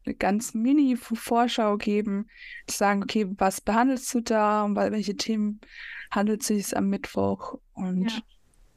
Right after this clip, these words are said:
Speaker 2: Ähm, also es soll grundsätzlich einfach mal darum gehen, ähm, die Omnipräsenz zu beleuchten. Es soll darum gehen, dir die Angst auch so ein bisschen zu nehmen, dass das super viel Zeit in Anspruch nimmt,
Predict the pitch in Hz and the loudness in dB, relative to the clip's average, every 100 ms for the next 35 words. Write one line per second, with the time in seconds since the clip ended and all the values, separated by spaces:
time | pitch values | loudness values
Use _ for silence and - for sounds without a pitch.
0 | _ 240 240 233 226 233 233 - 247 254 | _ 2 4 4 4 2 -2 2 4 6
1 | 269 269 - - - 254 240 247 254 269 | 4 2 -2 -6 -6 -2 0 2 2 0
2 | 262 240 247 233 233 220 214 214 214 220 | 0 0 2 2 4 2 2 0 2 4
3 | 233 233 247 - _ 214 214 208 208 214 | 4 2 0 -8 _ 2 2 2 0 0
4 | - 214 220 220 214 214 208 - 208 202 | 0 2 0 -2 -2 -2 -2 -2 -4 2
5 | 208 226 254 240 233 214 214 214 214 214 | 4 4 2 0 0 2 2 2 0 2
6 | 220 226 233 _ _ _ 226 208 - 226 | 4 4 2 _ _ _ 2 2 2 2
7 | 262 - 220 220 220 214 233 220 226 214 | 2 0 0 2 0 0 -2 -4 0 2
8 | 214 226 220 208 208 - 202 - - 202 | 4 4 4 4 0 0 0 0 -6 -6
9 | 226 247 240 214 - 214 208 233 226 240 | -4 -4 0 -2 2 0 2 2 2 0
10 | - 247 - 254 285 | -4 -4 2 4 4